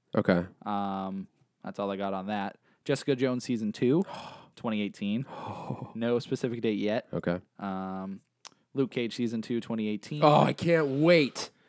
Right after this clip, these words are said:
Speaker 2: For
Speaker 1: I
Speaker 2: season
Speaker 1: cannot
Speaker 2: two?
Speaker 1: wait.
Speaker 2: For
Speaker 1: Yeah.
Speaker 2: Luke Cage season two?
Speaker 1: Yes.
Speaker 2: Really?
Speaker 1: Dude, I love Luke Cage.
Speaker 2: It's good, but definitely not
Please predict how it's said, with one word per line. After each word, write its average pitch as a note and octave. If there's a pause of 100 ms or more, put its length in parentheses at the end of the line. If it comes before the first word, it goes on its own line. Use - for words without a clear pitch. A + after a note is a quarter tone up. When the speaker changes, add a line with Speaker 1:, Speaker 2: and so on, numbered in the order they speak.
(120)
Speaker 2:
For F3
Speaker 1:
I -
Speaker 2:
season F#3
Speaker 1:
cannot F3 (140)
Speaker 2:
two? G#3
Speaker 1:
wait. C3 (160)
Speaker 2:
For F#3+
Speaker 1:
Yeah. C#3
Speaker 2:
Luke -
Cage F#3+
season A#3+
two? D#3
Speaker 1:
Yes. G#3
Speaker 2:
Really? G3
Speaker 1:
Dude, E3+
I F3+
love F3+
Luke F#3+
Cage. B2
Speaker 2:
It's G3
good, B3+
but D#3
definitely F#3
not D#3+